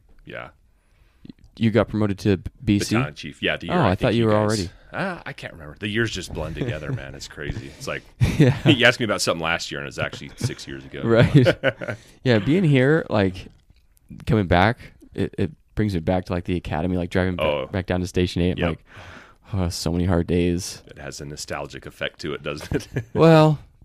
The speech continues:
Speaker 2: nostal-, more like nervousness, like, coming down here. I just got really nervous every
Speaker 1: Yeah,
Speaker 2: time.
Speaker 1: that's funny.
Speaker 2: So being back, yeah,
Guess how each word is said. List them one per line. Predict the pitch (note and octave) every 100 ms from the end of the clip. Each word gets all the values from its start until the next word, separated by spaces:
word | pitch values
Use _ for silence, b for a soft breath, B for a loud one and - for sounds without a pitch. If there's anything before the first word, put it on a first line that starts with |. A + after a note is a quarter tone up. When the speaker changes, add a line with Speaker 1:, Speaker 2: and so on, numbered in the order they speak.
| b b b b b -
Speaker 2:
nostal-, | C3 B2+ - C#3 C#3+ -
more | A#2 B2+
like | D#3+ G#2+
nervousness, | F#2 F#2 F#2 A2+ F#2+ F2 -
like, | F#2+ -
coming | G2 F#2+
down | F2 F2+
here. | F#2+
I | F2+
just | F2 F#2+
got | F2+ F2+
really | F#2
nervous | F2 E2+ G2 G2+
every | A#2 B2+
Speaker 1:
Yeah, |
Speaker 2:
time. | C3 C3+ D3 -
Speaker 1:
that's | - - -
funny. | - C#2 -
Speaker 2:
So | A2+
being | F#2+ A#2+ G2
back, | F#2 F2+ -
yeah, | G2+